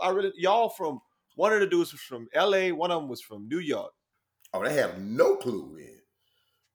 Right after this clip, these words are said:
Speaker 1: Like, spice up your podcast. Bring me
Speaker 2: Mm.
Speaker 1: in. Bring me in, coach.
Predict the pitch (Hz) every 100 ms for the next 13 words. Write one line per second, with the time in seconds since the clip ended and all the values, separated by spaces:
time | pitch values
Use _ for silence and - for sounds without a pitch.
0 | _ 202 247 - - - 269 285 294 285
1 | 269 302 339 - 277 262 220 170 262 392
2 | 415 453 427 320 - _ _ - - 233
3 | 262 269 262 262 277 339 - -